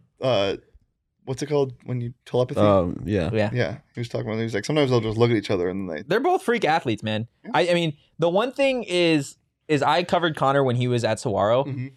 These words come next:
Speaker 3: Connor is more athletic than Kyle. Kyle would probably be the first to tell you that Connor is more of the athlete, um, which is exciting given the fact that Kyle is p-, gonna play such a big role on this defense. Um, Connor does,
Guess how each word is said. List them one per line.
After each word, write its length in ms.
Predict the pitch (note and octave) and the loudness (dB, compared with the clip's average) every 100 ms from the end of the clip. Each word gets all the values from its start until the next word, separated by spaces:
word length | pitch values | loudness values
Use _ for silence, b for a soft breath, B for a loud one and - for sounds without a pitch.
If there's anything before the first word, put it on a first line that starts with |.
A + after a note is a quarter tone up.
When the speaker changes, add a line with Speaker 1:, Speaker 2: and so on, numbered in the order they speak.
| _ - | _ -4
Speaker 3:
Connor 420 | F#3 A3 A#3+ A#3 | 0 2 2 0
is 460 | E3+ E3+ D#3 C3 - _ _ _ _ _ | 0 2 2 0 -6 _ _ _ _ _
more 200 | C#3 C3+ | -2 0
athletic 400 | B2+ A#2 F2+ - - - | 2 0 -2 -6 -18 -10
than 100 | A2+ | -8
Kyle. 340 | G2 E2 - _ _ _ | -6 -10 -12 _ _ _
Kyle 280 | - C#3 C#3+ | -2 2 2
would 140 | C3 | 0
probably 300 | B2+ C3+ B2+ | 0 0 0
be 80 | B2 | 0
the 60 | A#2+ | 0
first 240 | B2 A#2 | -2 -4
to 60 | G#2+ | -4
tell 140 | A#2 G#2+ | -4 -2
you 100 | A#2 | -2
that 120 | G#2 | -2
Connor 300 | A#2 A2+ A2+ | -2 -2 -2
is 100 | G#2+ | -2
more 140 | G#2+ G2+ | -2 -2
of 40 | |
the 120 | G#2 | -2
athlete, 400 | G#2 A#2+ E3+ - _ _ _ _ - | -2 -2 -4 -6 _ _ _ _ -4
um, 440 | C3 A#2+ G2+ E2 - | 0 2 0 -4 -10
which 320 | B2 C#3 - - - | -2 -2 -4 -12 -2
is 440 | C#3+ C#3+ C3+ B2 B2 | 2 2 0 -2 -6
exciting 640 | A#2 - A2 A2 F2 - - B2 | -6 -2 0 0 -4 -12 -12 -4
given 200 | B2+ B2 | -2 0
the 80 | |
fact 240 | A2+ A#2 A#2 | 2 2 2
that 140 | - | -4
Kyle 380 | - A2 G#2 G2 | 2 2 4 2
is 80 | G2+ | -2
p-, 140 | - | -6
gonna 200 | B2 G#2 | -4 -2
play 160 | G2+ G#2+ | -2 -4
such 200 | A#2 A2 | -4 -6
a 40 | |
big 220 | G2 A2 G2+ | -4 -4 0
role 380 | G#2+ G2+ G#2+ _ _ _ - | 2 2 0 _ _ _ -8
on 140 | G#2+ G#2 | -2 0
this 140 | G#2+ | -2
defense. 440 | A2 A2+ D3+ E3 - b b b | -2 0 0 -2 -10 b b b
Um, 440 | A#2 A2+ F#2+ - - _ _ _ - | 0 2 0 -4 -14 _ _ _ -4
Connor 300 | E3+ A3+ C#4 | 0 2 2
does, 460 | B3+ C4+ B3+ - | 2 0 -4 -20